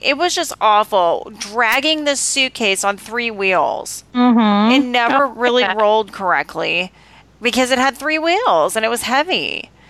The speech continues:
Speaker 1: It was really
Speaker 2: Yeah.
Speaker 1: bad. The airline will compensate you for any damage to your luggage, especially if it's a new one.
Speaker 2: Yeah, that's true. They're pretty good about that. I mean, you really just have to ask, and you have to ask for help. You have to have good communication with them, and,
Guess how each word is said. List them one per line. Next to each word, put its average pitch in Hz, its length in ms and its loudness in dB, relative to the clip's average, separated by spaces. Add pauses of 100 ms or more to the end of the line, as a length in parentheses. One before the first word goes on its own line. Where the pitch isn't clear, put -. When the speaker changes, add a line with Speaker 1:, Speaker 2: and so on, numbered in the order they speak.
(260)
Speaker 1:
It 240 120 -2
was 262 180 -2
really 208 200 2
Speaker 2:
Yeah. 170 360 2
Speaker 1:
bad. - 60 -12 (120)
The 254 60 2
airline 226 720 0
will 220 580 2 (120)
compensate 226 640 0
you 226 300 -2
for 202 480 0
any 233 260 0
damage 208 680 -2
to 220 120 -8
your 185 160 -6
luggage, 180 520 -2
especially 262 480 -2
if 185 120 -6
it's 175 120 -10
a 175 60 -10
new 170 220 -8
one. 185 400 -6 (140)
Speaker 2:
Yeah, 202 440 0
that's 285 300 -2
true. 208 200 2
They're 220 160 0
pretty 262 240 -4
good 196 200 0
about 175 340 -2
that. 151 320 -4
I 247 60 -2
mean, 277 180 -2
you 285 240 -8
really 403 220 2
just 262 180 -4
have 208 180 0
to - 160 -2
ask, 165 380 -2
and 226 100 -2
you 220 60 -2
have 226 180 -2
to - 140 -8
ask 170 220 -6
for 165 100 -4
help. 165 280 -2
You 175 100 -4
have 180 160 -2
to 170 160 -2
have 170 300 -4
good 170 200 -4
communication 156 640 -6
with 143 160 -4
them, 147 400 0
and, 151 340 -2